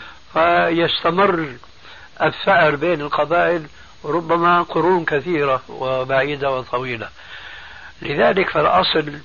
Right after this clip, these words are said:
في إقامة الحدود هم للحكام، إلا في حالة من الحالات التي لا يترتب منها فساد بين الحاكم والمحكوم من جهة،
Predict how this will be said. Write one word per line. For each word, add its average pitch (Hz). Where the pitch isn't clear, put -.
في 135
إقامة 151
الحدود 147
هم 165
للحكام، 131
إلا 185
في 131
حالة 143
من 143
الحالات 135
التي 135
لا 156
يترتب 143
منها 135
فساد 156
بين 147
الحاكم 151
والمحكوم 151
من 160
جهة، 170